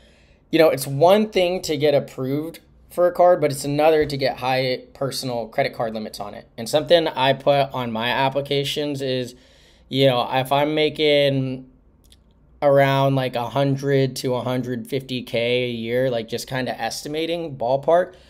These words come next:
I like to be optimistic with my income. So, um, I, you know, I don't wanna sell myself short to the bank. So I wouldn't be like, if I'm making around a hundred to a hundred fifty, I'm not gonna say,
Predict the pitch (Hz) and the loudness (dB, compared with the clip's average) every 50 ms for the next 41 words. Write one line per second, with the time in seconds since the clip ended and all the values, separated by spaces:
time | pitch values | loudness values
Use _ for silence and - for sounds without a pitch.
0 | - - - _ - - 165 190 202 196 185 175 180 165 - - 135 - - - | -20 -20 -20 _ 0 4 6 6 6 4 2 -4 -2 -2 0 0 0 -2 -2 -2
1 | 139 127 113 117 - - - 151 151 151 - _ _ _ _ _ _ _ - 165 | -4 -4 -4 -4 -6 -4 -4 -4 -4 -4 -8 _ _ _ _ _ _ _ -4 -2
2 | 156 160 165 160 139 139 170 165 143 180 180 180 180 151 - - 156 147 143 139 | 0 2 2 2 2 0 -2 -4 -2 -2 0 0 -2 -4 -2 0 2 4 4 4
3 | 131 127 - - - _ _ _ _ - 131 139 139 139 131 131 117 107 101 107 | 4 2 0 -6 -20 _ _ _ _ 2 4 6 6 6 4 4 0 -2 -4 -6
4 | 117 - - - _ _ _ _ _ _ _ _ _ - 151 165 165 165 156 147 | -12 -14 -16 -20 _ _ _ _ _ _ _ _ _ 6 6 6 6 6 2 2
5 | 143 147 156 165 165 151 143 139 - 147 139 139 127 120 - - - - - - | 4 4 4 4 2 0 0 0 0 0 0 0 -2 -4 -6 -8 -12 -14 -8 -4
6 | - 143 135 135 - - 135 135 135 135 - - 131 127 110 120 117 123 131 131 | -2 -2 -2 -2 -4 -4 -2 -2 -2 -4 -4 -4 -2 -2 -2 -2 -4 -4 -6 -6
7 | - - 127 123 127 127 131 127 127 123 127 127 127 127 123 120 117 - - 123 | -6 -4 -2 -2 0 0 -2 -2 -4 -4 -4 -4 -2 -2 -2 -4 -6 -6 -6 -4
8 | 131 131 131 131 131 127 123 120 120 120 120 117 117 123 123 113 120 113 113 110 | -2 -2 -2 -2 -2 -2 -2 -4 -4 -4 -6 -6 -6 -8 -8 -6 -6 -6 -6 -6
9 | 120 113 110 113 110 - 120 107 - 110 107 104 107 110 104 113 110 107 - 120 | -6 -6 -6 -8 -8 -8 -8 -8 -8 -8 -8 -8 -8 -8 -8 -8 -8 -8 -8 -6
10 | 113 110 107 | -6 -6 -8